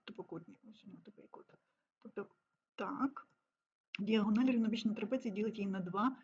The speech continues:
подібних трикутники. Ні в якому разі. Перша, е, відповідь уже другу опровергає, скажімо так. Перший тупокутний, другий острокутний. Тобто ні.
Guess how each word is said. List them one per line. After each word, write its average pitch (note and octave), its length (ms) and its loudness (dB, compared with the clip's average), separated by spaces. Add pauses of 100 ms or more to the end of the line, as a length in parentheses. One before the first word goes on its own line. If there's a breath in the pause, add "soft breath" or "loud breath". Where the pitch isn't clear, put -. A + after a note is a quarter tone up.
(120)
подібних G3 360 -4
трикутники. F3 420 -8
Ні G3 100 -4
в G#3 40 -2
якому G3+ 300 -4
разі. F3 320 -2 (1400 loud breath)
Перша, A3 540 2
е, F#3+ 160 0
відповідь A3 480 -2
уже G#3 440 -4 (180)
другу G3 580 2 (1200)
опровергає, G3+ 580 -2
скажімо F#3 320 -20
так. E3 140 -12 (2000 loud breath)
Перший A3 280 -2
тупокутний, G#3+ 580 0
другий G3 540 -2
острокутний. G3 680 -10 (760)
Тобто - 220 -8
ні. G3+ 340 0